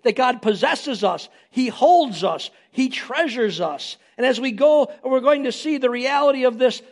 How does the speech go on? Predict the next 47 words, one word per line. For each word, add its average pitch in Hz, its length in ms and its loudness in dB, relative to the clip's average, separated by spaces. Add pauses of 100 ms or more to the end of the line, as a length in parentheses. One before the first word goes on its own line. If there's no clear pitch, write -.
(100)
this 254 200 -2
same 269 360 -2
day 277 200 0
when 240 220 -2
Jesus 262 480 -4
returns, 254 580 -4
someday 262 320 0
when 240 140 -4
Jesus 247 200 -6
returns, 254 580 -4 (180)
and 247 120 -2
we 262 120 0
are 247 80 -2
fully 320 540 -2
united 302 640 0
with 262 260 -2
him, 254 400 -2 (180)
you 247 120 -6
know, 240 120 2
new 285 280 2
bodies, 285 440 0
new 285 200 -2
heaven, 269 320 -2
new 285 180 -2
earth. 285 160 2
We're 262 80 -6
gonna 269 260 -2
see 302 200 -4
that, 294 380 -2
that 262 160 0
God's 277 240 -2
possessing 269 640 -4
us 262 200 -2 (340)
fully 320 380 2
as 226 100 -4
we 262 80 -10
see 294 200 -4
him 285 140 -2
face 269 220 -4
to 277 100 -8
face. 294 340 -6 (180)
But 277 200 0
for 285 200 -2
today, 262 680 -8 (760)
when 247 220 -4
life 277 260 -2
happens, 190 800 -12